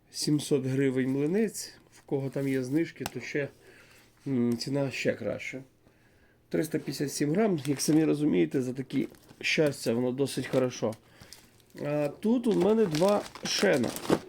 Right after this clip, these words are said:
Два цікавих шена. Виробництво від Гайвані. Е, тобто це шени, три шена, а це шу. Два різних. Це старий товариш.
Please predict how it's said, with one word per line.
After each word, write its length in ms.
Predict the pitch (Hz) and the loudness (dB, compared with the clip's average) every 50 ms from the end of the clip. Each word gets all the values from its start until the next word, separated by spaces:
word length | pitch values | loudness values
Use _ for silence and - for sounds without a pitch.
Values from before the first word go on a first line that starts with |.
| - - - _ - - - - _ - - - - - - - - - - - | -20 -20 -20 _ -20 -20 -20 -20 _ -18 -16 -14 -10 -8 -8 -8 -8 -10 -10 -10
Два 360 | 135 123 139 147 180 190 202 | -8 -6 0 2 2 2 2
цікавих 540 | 202 - 180 - - 170 175 180 175 165 160 | 0 -2 -4 0 0 2 2 2 0 -2 -4
шена. 380 | - - 156 135 120 107 107 120 - - - - - _ _ _ _ | -4 -2 -2 0 0 -2 -4 -6 -12 -20 -20 -20 -20 _ _ _ _
Виробництво 600 | - 143 151 151 151 156 175 160 151 - - 147 | -4 0 0 0 2 2 0 0 0 0 -2 -2
від 180 | 143 143 139 135 | -2 0 -2 -2
Гайвані. 560 | 143 147 151 156 170 202 233 262 240 156 131 - - _ _ _ _ _ _ _ _ _ _ _ _ _ _ _ - - _ _ _ _ - - _ - _ - - - - - - - _ _ _ - | 0 0 0 2 2 0 0 2 0 0 -2 -4 -10 _ _ _ _ _ _ _ _ _ _ _ _ _ _ _ -20 -20 _ _ _ _ -20 -20 _ -20 _ -18 -18 -18 -18 -20 -20 -20 _ _ _ -4
Е, 240 | 143 135 127 127 127 120 | -2 0 2 2 0 0
тобто 260 | - 156 151 139 - 139 | 0 0 0 0 0 -4
це 300 | - - - 175 156 131 | -2 2 4 6 6 4
шени, 460 | - - - 160 156 170 208 220 165 | 2 0 2 4 4 6 4 2 2
три 300 | - - 151 147 147 135 | 2 0 2 2 2 2
шена, 480 | - - - 202 240 269 254 208 - - | 2 0 2 2 4 4 2 0 0 -2
а 100 | - 135 | -6 -6
це 180 | - - 196 | -2 0 0
шу. 280 | 170 - - - 151 120 - - - - - - - - - - - - - - | 0 0 0 0 0 0 0 -4 -10 -18 -20 -20 -20 -20 -20 -20 -20 -20 -12 -4
Два 180 | - 143 151 147 | 0 2 4 4
різних. 420 | 143 135 123 113 117 123 113 - | 4 4 2 2 0 -2 -2 -2
Це 200 | - - 196 175 | -2 0 0 0
старий 320 | 160 - - 170 156 151 147 | 0 0 0 0 2 2 0
товариш. 600 | 147 180 180 208 226 240 214 160 143 - - | 0 0 0 2 0 0 0 -2 -2 -6 -12